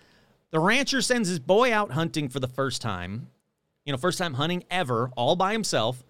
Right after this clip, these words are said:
in a place called Skull Crossing. So, you know, off he goes into the, into the woods, and in a few hours, he returns with nothing. And the, the dad's like, "Hey, what the fuck, son?" And he's like, "Well, Dad,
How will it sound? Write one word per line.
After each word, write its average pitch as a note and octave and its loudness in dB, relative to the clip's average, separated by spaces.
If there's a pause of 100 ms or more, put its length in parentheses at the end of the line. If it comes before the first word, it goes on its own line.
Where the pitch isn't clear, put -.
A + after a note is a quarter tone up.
(420)
in D#3+ 0
a D#3 -2
place G3+ -4
called G#3 0
Skull G3 4
Crossing. B2+ 0 (760)
So, A3+ 2
you G#3 6
know, D#3+ 4
off C#3 6
he A3+ -2
goes G#3 6
into G#3 -2
the, G3 -6 (100)
into G#3+ -4
the B3 2
woods, C3+ 2 (540)
and D#3+ -2
in E3 2
a C#3+ 0
few A#3+ 0
hours, D#3+ 2
he G#3+ 0
returns G#3 -2
with D3+ -6
nothing. A2 -4 (840)
And D#3+ -2
the, E3+ 2
the F3+ -4
dad's G3 0
like, E3 2
"Hey, A#3 2
what A3 -2
the - -10
fuck, G#3 -2
son?" G3 -4
And F3+ -2
he's E3 0
like, D#3+ 2
"Well, G#3 4
Dad, G3+ 2